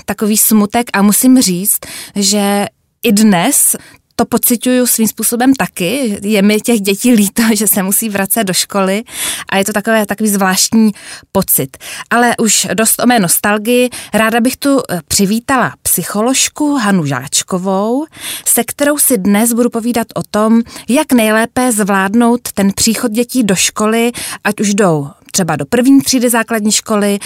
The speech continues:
anebo prostě do dalšího ročníku, například střední školy nebo i do mateřské školky.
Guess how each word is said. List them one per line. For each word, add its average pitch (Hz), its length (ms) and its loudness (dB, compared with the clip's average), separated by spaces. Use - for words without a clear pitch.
anebo 220 280 4
prostě 208 520 -2
do 196 80 -2
dalšího 185 440 0
ročníku, 190 540 0
například 175 540 -4
střední 220 400 2
školy 208 380 0
nebo 180 280 2
i 175 40 -2
do 180 100 0
mateřské 175 500 -2
školky. 165 480 -4